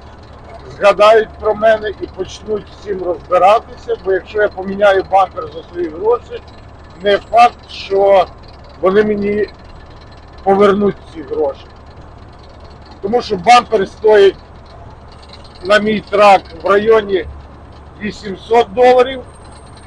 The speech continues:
Після аварії, коли я приїхав додому, я заїхав в один сервіс, щоб вони подивились мені колесо, бо воно било дуже. Вони зробили мені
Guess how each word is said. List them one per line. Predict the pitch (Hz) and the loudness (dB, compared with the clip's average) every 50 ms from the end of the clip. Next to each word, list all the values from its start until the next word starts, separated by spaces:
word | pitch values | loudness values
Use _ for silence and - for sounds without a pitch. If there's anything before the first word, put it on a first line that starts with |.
| - - - - - - - | -20 -20 -20 -20 -20 -18 -12
Після | 233 233 - - 220 226 | -12 -12 -10 -2 0 0
аварії, | 220 214 226 240 226 208 196 190 - - | 2 4 4 4 4 4 0 -2 -2 -4
коли | 202 208 | 0 0
я | 202 190 | 0 0
приїхав | - - 190 208 208 190 - - 202 185 185 - - - | -2 -6 -8 -6 -6 -8 -4 -4 -6 -6 -6 -12 -18 -4
додому, | - 190 190 165 196 208 208 202 185 180 160 143 - - - - - - - - - - - | -2 -2 -2 0 2 2 2 0 0 -4 -8 -8 -8 -14 -20 -20 -20 -20 -20 -20 -20 -16 -4
я | 156 196 208 180 | 0 2 2 2
заїхав | 165 208 220 226 208 - - 202 - - - - - - - | 2 -2 -2 -2 -6 -6 -6 -8 -8 -8 -18 -20 -20 -20 -10
в | 180 | -10
один | 185 170 202 202 196 - | -8 -4 -4 -6 -6 -6
сервіс, | - - 214 214 214 202 190 180 180 - | -14 -4 0 2 2 2 2 -2 -10 -12
щоб | - 170 175 | -14 -14 -12
вони | 190 196 | -10 -10
подивились | 190 - 190 185 190 190 202 190 190 - - - | -10 -12 -12 -10 -4 -4 0 0 -2 -2 -4 -16
мені | 185 - 180 - - | -14 -14 -14 -12 -4
колесо, | 415 440 - 226 220 - - 208 190 | 0 0 0 0 -2 -6 -8 -16 -8
бо | 180 196 | -6 -6
воно | 190 196 196 196 185 - | -6 -4 -4 -6 -8 -4
било | 170 196 202 196 190 180 185 - - | -2 -2 0 0 0 -4 -6 -6 -6
дуже. | 190 190 185 165 175 160 - - - - - - - - - - - - - - - - - | -10 -10 -10 -10 -14 -16 -16 -18 -20 -20 -20 -20 -20 -20 -20 -20 -20 -20 -20 -20 -20 -12 -10
Вони | 180 202 233 233 208 | -4 0 0 0 0
зробили | 175 202 208 190 208 220 208 208 196 | 0 -4 -4 0 2 2 2 2 0
мені | 190 190 185 185 190 190 180 165 | -2 -4 -8 -6 -4 -4 -4 -6